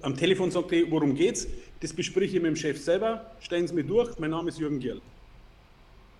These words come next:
Dann sagt die, „Äh, ich darf Sie nicht durchstellen, dann machen wir Folgendes. Hier ist meine Nummer, null eins bla bla bla.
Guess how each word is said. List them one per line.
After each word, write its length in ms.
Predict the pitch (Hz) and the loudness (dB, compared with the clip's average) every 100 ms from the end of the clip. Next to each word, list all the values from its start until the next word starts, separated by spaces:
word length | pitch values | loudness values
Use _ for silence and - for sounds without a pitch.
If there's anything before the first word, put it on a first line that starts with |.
| - | -8
Dann 100 | 127 | -4
sagt 220 | 160 165 | -2 -2
die, 60 | |
„Äh, 320 | 160 165 165 165 | 0 2 2 2
ich 100 | 139 | 4
darf 160 | 185 | 2
Sie 140 | - 220 | 4 0
nicht 180 | 208 | 2
durchstellen, 300 | 226 220 214 | 2 2 2
dann 80 | 202 | 2
machen 120 | 190 190 | 2 2
wir 80 | |
Folgendes. 760 | 202 175 226 247 254 277 269 - - - - - - | 2 4 6 6 2 0 -4 -14 -18 -18 -16 -18 0
Hier 140 | 208 | 2
ist 100 | 185 | 4
meine 240 | 165 143 135 | 2 -2 -2
Nummer, 360 | 208 262 262 180 | 0 0 -2 -4
null 240 | 196 226 | 0 0
eins 320 | 190 180 190 | 0 -4 -6
bla 220 | - 147 180 | -8 -8 -6
bla 160 | 220 | -4
bla. 320 | 220 226 254 | -4 -6 -6